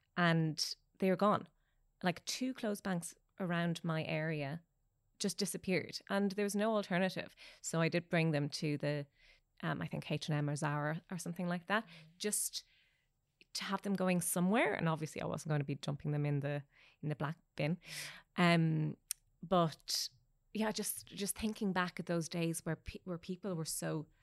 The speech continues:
Speaker 1: I suppose, flippant about just
Speaker 2: Mm.
Speaker 1: buying things.
Speaker 2: Yeah.
Speaker 1: Um, that was Celtic Tiger <laughs> days as well.
Speaker 2: That's what I always say, 'cause people say to me, "Oh, this argument of fast fashion, you know, and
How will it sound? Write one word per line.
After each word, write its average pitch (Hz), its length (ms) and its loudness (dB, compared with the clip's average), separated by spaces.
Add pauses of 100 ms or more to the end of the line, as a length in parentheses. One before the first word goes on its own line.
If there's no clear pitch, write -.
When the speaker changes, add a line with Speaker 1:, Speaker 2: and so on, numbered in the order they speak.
(400)
Speaker 1:
I - 60 -18
suppose, 165 260 -6
flippant - 480 -6
about - 240 -8
just - 440 -10 (280)
Speaker 2:
Mm. 160 380 0 (100)
Speaker 1:
buying 185 300 -2
things. 311 480 -6 (240)
Speaker 2:
Yeah. 175 340 -4
Speaker 1:
Um, 165 240 4
that 185 160 4
was 240 160 4 (160)
Celtic - 360 -2
Tiger 147 400 -4 (140)
<laughs> - 140 -8
days 285 380 8 (100)
as 247 220 6
well. 208 100 6
Speaker 2:
That's 277 180 6
what 220 220 8
I 247 60 6
always 233 280 2
say, 190 220 2
'cause 180 220 -4
people 202 320 -2
say 190 240 -4
to 185 160 -10
me, 180 100 0
"Oh, 175 320 2
this 175 300 -2
argument 165 560 -4
of 160 140 -6
fast - 280 -8
fashion, 165 480 -4
you - 120 -2
know, 151 180 -4
and 147 240 -6